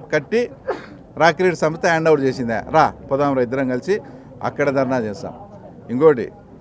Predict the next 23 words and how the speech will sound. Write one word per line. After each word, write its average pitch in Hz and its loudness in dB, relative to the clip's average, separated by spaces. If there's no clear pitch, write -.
మొన్న 120 -4
పవన్ 143 -2
కళ్యాణ్ 156 0
విషయం 139 -2
మాట్లాడి 143 0
మిథున్ 147 -4
రెడ్డి 147 -2
ఏదో 139 -4
భూములు 143 -4
ఆక్రమించినాడంటే 135 -2
ఆ 160 4
ప్లేన్లో 165 2
ఏరోప్లేన్లో 156 2
పోతా 151 0
చూస్తా 151 -2
అది 151 0
ఇదని 147 -4
మాట్లాడతావా? 120 -2
నీ 123 -2
హయాంలో 151 2
నువ్వు 139 -4
ఎంపీగా 160 0
ఉన్నప్పుడు 139 -2